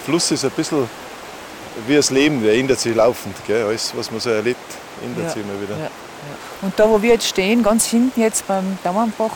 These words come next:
Speaker 2: da bei der Prosek-Klamm, da steigst du auch mit, äh, mit Anfänger
Speaker 1: Ja,
Speaker 2: in
Speaker 1: also
Speaker 2: die
Speaker 1: so am,
Speaker 2: Kajaks
Speaker 1: am,
Speaker 2: ein.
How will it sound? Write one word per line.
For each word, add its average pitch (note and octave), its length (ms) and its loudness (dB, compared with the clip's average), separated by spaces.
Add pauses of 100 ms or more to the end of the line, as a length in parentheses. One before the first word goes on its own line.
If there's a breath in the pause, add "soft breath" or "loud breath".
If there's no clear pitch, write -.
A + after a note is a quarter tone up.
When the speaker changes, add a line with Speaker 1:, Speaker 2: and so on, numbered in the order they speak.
Speaker 2:
da G#3+ 140 -4
bei G3 80 -4
der F#3+ 120 0
Prosek-Klamm, G#3+ 800 -2 (600 loud breath)
da G3 160 8
steigst G#3 360 4
du F3 120 4
auch G3 200 2
mit, G3 260 0
äh, F3 260 4 (240)
mit F#3 140 -4
Anfänger D#3+ 520 2 (240)
Speaker 1:
Ja, A2+ 400 8
Speaker 2:
in B2 80 6
Speaker 1:
also F3+ 120 2
Speaker 2:
die F3 100 6
Speaker 1:
so B2 100 6
am, A#2 60 8
Speaker 2:
Kajaks D3 500 6
Speaker 1:
am, A2 60 0
Speaker 2:
ein. D3 300 -2